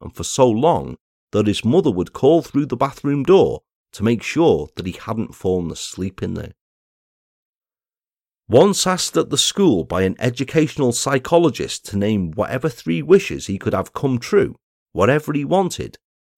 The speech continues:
Jason said simply, "Money, a house, and food."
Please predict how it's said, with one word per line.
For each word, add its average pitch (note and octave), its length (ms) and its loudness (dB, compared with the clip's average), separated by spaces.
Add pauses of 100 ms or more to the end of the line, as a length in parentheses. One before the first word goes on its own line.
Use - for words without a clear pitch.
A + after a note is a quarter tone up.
Jason A2+ 480 0
said - 300 -6
simply, F2+ 500 -6 (920)
"Money, A2+ 500 2 (420)
a - 80 -8
house, - 580 -4 (360)
and D2 180 -14
food." F2 440 -8